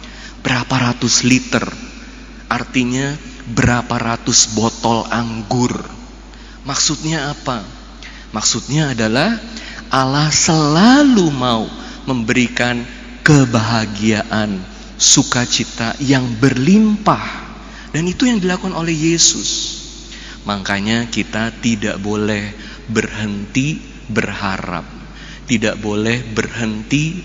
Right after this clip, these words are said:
percaya, tidak boleh berhenti berdoa, selalu mengundang Yesus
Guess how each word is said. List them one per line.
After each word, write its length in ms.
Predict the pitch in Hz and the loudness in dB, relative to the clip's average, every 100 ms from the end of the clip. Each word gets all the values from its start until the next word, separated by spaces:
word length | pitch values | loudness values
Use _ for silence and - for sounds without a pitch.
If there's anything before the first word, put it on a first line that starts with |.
| - | -4
percaya, 720 | - 110 - 101 101 98 87 - - - - - - | -2 0 -2 0 -2 -2 -4 -8 -14 -14 -14 -10 -2
tidak 320 | 117 107 101 | 0 0 0
boleh 240 | 110 127 | 0 0
berhenti 880 | 117 110 104 113 117 113 117 165 190 - - - - | 2 0 0 0 0 0 2 2 2 -4 -16 -14 -6
berdoa, 800 | 113 117 107 110 107 - 98 92 67 - - - - | -2 -2 0 -2 -2 -4 -6 -6 -12 -16 -16 -14 -8
selalu 560 | - 120 117 117 123 | -2 0 2 2 0
mengundang 640 | 123 120 120 110 104 104 101 | 0 -2 -2 -2 -2 -2 -2
Yesus 600 | 101 101 - - 110 | 0 2 2 2 2